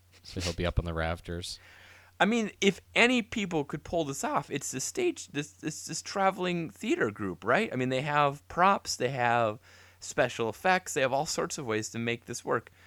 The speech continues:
Speaker 2: Um, they, they could do this with him.
Speaker 1: Yeah.
Speaker 2: I'm a big fan of this, Joe. Um, so I,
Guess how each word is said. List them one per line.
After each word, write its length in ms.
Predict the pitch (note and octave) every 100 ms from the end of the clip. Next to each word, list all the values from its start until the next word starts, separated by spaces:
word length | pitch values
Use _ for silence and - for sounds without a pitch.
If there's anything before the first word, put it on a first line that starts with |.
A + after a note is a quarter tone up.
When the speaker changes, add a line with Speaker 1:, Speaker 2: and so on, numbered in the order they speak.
| - - _ _
Speaker 2:
Um, 400 | A#2+ A#2+ A2 G2+ G2+ _ _ _ _ _ _ _ _ _ _ _ _ _ _ _ _
they, 360 | - B2+ C3 - - - -
they 180 | B2 A2+
could 180 | - C3+
do 160 | D#3+
this 260 | F#3+ F2 -
with 160 | E2+ -
him. 240 | D#2 D#2 _ _ _ _ _ _ _ _ _ _
Speaker 1:
Yeah. 200 | C3 C#3 - _ _ _ _ _ _ _ _ _ _ _ _ -
Speaker 2:
I'm 120 | A2+ G#2+
a 20 |
big 180 | G#2+ F#2
fan 220 | F#2 D#2+
of 80 | D#2
this, 180 | D#2
Joe. 280 | - D#2 D#2+ - _ _ _ _ _ _ - - - - - _ -
Um, 440 | A#2+ A#2 G#2+ G2+ - _ _ _ _ _ _ _ _ _
so 400 | - A3 G3 - _ _ _ _ _ _ _
I, 300 | E3 F#3+